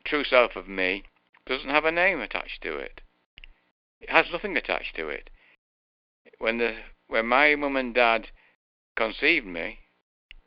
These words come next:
and the sperm hit the egg, and that first cell was formed, I, they, and they found, when I was born, they named me Michael Levy. But the energy that came into me contains intelligence.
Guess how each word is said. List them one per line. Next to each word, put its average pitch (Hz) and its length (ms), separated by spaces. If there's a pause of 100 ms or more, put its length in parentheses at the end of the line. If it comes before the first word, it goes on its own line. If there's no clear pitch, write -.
(460)
and 98 120
the 92 40
sperm 120 340
hit 104 140
the 113 120
egg, 104 320 (580)
and 98 120
that - 220
first 127 280
cell 110 220
was 87 220
formed, 82 440 (1700)
I, 101 200 (440)
they, 107 180
and 104 160
they 92 80
found, 104 560
when 104 160
I 92 40
was 87 140
born, 110 380 (360)
they 92 120
named 117 240
me 110 80
Michael 98 400
Levy. 165 420 (920)
But 131 260
the 139 120
energy 170 340
that - 180
came 135 260
into 139 280
me 82 380 (200)
contains 120 460
intelligence. 104 720